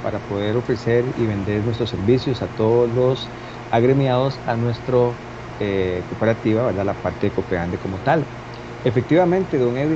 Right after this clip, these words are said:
compañeros y compañeras, efectivamente, como toda entidad crediticia, también estamos brindando este tipo de préstamo. Lo importante que tenemos que partir es que usted tiene, eh, catorce años ya en el si-, en el sistema educativo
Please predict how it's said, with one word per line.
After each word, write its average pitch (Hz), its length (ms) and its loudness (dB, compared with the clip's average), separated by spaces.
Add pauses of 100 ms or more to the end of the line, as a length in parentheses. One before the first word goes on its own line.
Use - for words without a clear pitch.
compañeros 117 400 -4
y 131 40 -4
compañeras, 117 600 0 (1040)
efectivamente, 160 760 2
como 120 180 -4 (120)
toda 123 160 0
entidad 143 280 0
crediticia, 143 520 0
también 107 300 -6
estamos 120 360 -4
brindando 123 440 2 (440)
este 117 200 0
tipo 120 300 0
de 113 80 4
préstamo. 110 440 -4 (160)
Lo 143 80 4
importante 175 640 2
que 180 220 2 (540)
tenemos 127 280 0
que 165 100 -4
partir 156 420 0
es 147 120 0
que - 100 -8
usted 123 240 -6
tiene, 147 460 2 (100)
eh, 110 560 4 (480)
catorce 123 420 2
años 143 240 2
ya 139 260 0
en 143 60 -8
el 120 200 -6
si-, - 240 -8
en 110 80 -4
el 110 100 -2
sistema 113 320 -4
educativo 147 540 4